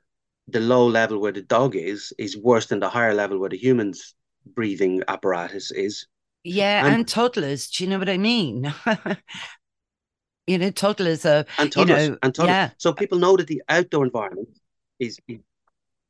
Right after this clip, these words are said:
Speaker 1: in the pram. Yeah, no, a-, a-, absolutely. So we're, we're wheeling them around in, and we're aware of pollution. You know, you, you hear the Mayor of London talk about, uh, talk about it all the time, and, and absolutely, absolutely correctly. So,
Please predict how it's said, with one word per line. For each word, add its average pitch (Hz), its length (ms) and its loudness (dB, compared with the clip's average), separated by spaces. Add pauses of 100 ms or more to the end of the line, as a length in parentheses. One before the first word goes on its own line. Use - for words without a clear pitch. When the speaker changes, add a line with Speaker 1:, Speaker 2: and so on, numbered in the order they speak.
(140)
Speaker 1:
in 127 80 -8
the 123 40 -8
pram. 156 360 -8
Yeah, 151 200 -2
no, 147 160 -2
a-, - 40 -2
a-, 147 300 -2
absolutely. 143 360 -4 (220)
So 156 120 4
we're, 147 260 2
we're 147 100 2
wheeling 175 240 4
them 147 100 2
around 135 340 2
in, 127 300 0 (140)
and 117 80 -6
we're 123 100 0
aware 139 220 4
of 135 120 -2
pollution. 123 400 -6 (300)
You 127 80 2
know, 117 220 0 (180)
you, 117 120 -2
you 123 260 -2
hear 131 100 4
the 123 60 2
Mayor 120 180 2
of 107 80 -4
London 113 240 -6
talk 110 240 -4
about, 110 400 -6
uh, 101 260 -2 (200)
talk 110 160 -6
about 104 180 -6
it 101 80 -6
all 95 140 -6
the - 60 -20
time, 135 380 2 (260)
and, 107 140 -10
and 113 340 -6
absolutely, 104 760 -8
absolutely 101 580 -16
correctly. 104 320 -12
So, 135 340 0